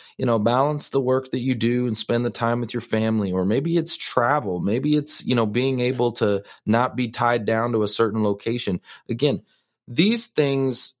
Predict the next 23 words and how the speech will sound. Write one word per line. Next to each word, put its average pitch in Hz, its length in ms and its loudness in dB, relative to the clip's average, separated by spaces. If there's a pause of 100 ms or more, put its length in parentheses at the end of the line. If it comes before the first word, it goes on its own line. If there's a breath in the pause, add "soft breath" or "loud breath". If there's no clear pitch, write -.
(540)
are 117 120 6
gonna 127 200 2
vary 127 320 4
from 110 140 -2
person 110 340 0
to 98 40 0
person, 98 460 -2
but 107 180 -4
you 135 60 0
really 202 260 2
should - 220 -2
sit - 380 -2
down 107 320 2
and 98 120 -4
think 110 220 -2
about 90 380 0
what 107 280 2
is 170 280 2
important. 95 500 -2 (1040)
Is 101 140 2
it 90 80 -2
the 90 60 -4
benefits? 120 760 0